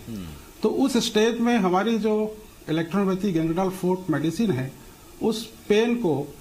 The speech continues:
Speaker 2: सात से बीस मिनट के अंदर उस पेन को एटी परसेंट, नाइंटी परसेंट तक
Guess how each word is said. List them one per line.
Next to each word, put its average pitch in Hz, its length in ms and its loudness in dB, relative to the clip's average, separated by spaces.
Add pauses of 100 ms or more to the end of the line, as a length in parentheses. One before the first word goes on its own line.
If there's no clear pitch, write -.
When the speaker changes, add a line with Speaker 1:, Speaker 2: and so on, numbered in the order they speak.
(180)
Speaker 2:
सात 190 360 4
से 220 220 2
बीस 196 380 0
मिनट 185 220 2
के 190 60 0
अंदर 175 460 0 (100)
उस 180 120 -4
पेन 160 220 0
को 170 240 -2
एटी 170 240 0
परसेंट, 170 280 -2
नाइंटी 156 260 0
परसेंट 151 420 -2
तक 208 200 -2